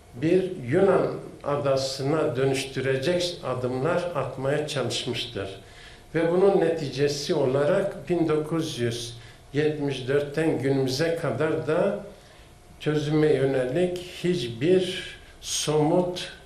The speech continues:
öneri ve somut yaklaşım ortaya çıkmadığı için artık Türkiye ve Kıbrıs Türk Cumhuriyeti açısından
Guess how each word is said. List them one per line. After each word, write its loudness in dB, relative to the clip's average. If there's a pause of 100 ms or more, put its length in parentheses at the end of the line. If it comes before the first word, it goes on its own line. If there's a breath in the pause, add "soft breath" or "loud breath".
(640 loud breath)
öneri 4
ve 2
somut 0
yaklaşım 0
ortaya -2
çıkmadığı 0
için 0 (840 loud breath)
artık -2
Türkiye 0
ve -4
Kıbrıs 0 (520)
Türk -4
Cumhuriyeti 0
açısından 0